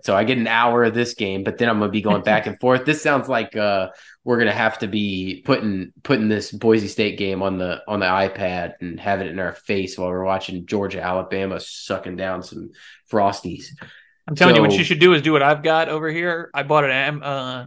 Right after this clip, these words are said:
Speaker 2: a projector off of Amazon
Speaker 1: Yeah.
Speaker 2: and a Roku for, like, twenty bucks, stuck 'em together, and I've got a second T V in the house anytime I want it.
Speaker 1: That's fair. I, I wanna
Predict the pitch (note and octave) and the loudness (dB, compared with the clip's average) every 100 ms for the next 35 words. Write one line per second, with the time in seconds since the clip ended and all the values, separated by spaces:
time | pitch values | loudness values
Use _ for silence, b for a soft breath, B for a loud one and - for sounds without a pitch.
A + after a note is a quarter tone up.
0 | _ D3 D3 C3+ D3+ D#3 F3+ D#3 D3+ C#3 | _ -2 2 6 6 6 8 8 8 6
1 | D#3 F#3+ F#3+ G3+ G#3 G#3 F#3 A2 F#2+ F2 | 6 6 6 6 6 4 0 -4 -4 0
2 | D3 C#3 D3+ E3+ F3 F#3 F#3 E3+ D#3 C3 | 2 4 6 6 4 0 2 2 2 0
3 | - F3 D#3+ E3+ F#3 - - F3+ F3+ E3 | -2 -2 2 4 4 -2 0 0 0 -2
4 | D#3 E3 F3 F3 - D3 C#3+ D#3 D3 - | 4 4 6 2 -2 -6 -2 0 0 -2
5 | D3+ D3+ D3+ D3 C#3 B2+ A#2 A#2+ A#2 D3 | -2 -4 -2 -2 0 0 -2 -4 -4 0
6 | D3 D3 C3+ C3+ - - - _ _ _ | 0 0 0 -2 -2 -8 -10 _ _ _
7 | _ A2+ A2 - - G2+ F#2+ F#2+ F#2+ F2+ | _ 2 2 0 -4 -2 0 0 0 0
8 | G#2+ A2 A#2+ A#2+ A#2+ C3 B2 | 0 0 2 4 4 4 2